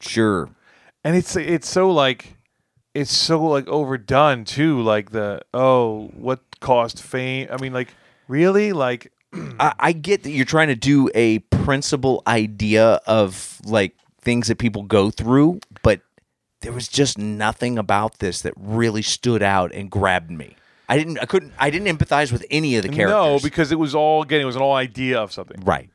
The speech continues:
Speaker 1: right.
Speaker 2: It was like, it was cliche upon cliche upon cliche.
Speaker 1: Yeah,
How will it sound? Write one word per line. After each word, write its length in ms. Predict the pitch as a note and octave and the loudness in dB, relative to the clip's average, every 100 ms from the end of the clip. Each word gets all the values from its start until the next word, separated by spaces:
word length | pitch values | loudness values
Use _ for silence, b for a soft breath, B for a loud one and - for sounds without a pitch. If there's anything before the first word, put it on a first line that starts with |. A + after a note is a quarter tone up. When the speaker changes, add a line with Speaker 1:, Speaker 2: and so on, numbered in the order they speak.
| _ | _
Speaker 1:
right. 240 | F2+ D2 - _ _ _ - | -6 -6 -8 _ _ _ -8
Speaker 2:
It 140 | A#2+ | -4
was 360 | A#2 A2+ G2+ G#2+ | -4 -4 -8 -6
like, 520 | G#2+ G#2 G2+ G2 - - _ _ _ _ _ _ _ - | -2 -2 -4 -12 -20 -20 _ _ _ _ _ _ _ -6
it 80 | C3+ | -2
was 240 | B2+ A#2 | -2 -2
cliche 600 | - - C#3+ B2 - C#3 C#3 | -6 -4 -2 -2 2 4 4
upon 480 | B2+ B2+ B2+ B2 A#2 | 4 4 4 2 -4
cliche 640 | - C3+ B2+ - B2 A#2 | -4 -4 -2 0 2 2
upon 420 | A2+ - G#2+ G#2 G#2 | -2 -4 -8 -8 -12
cliche. 560 | - G#2+ - E3+ D3+ | -14 -10 -4 -4 -4
Speaker 1:
Yeah, 320 | A2 G#2+ D#2 | 0 2 2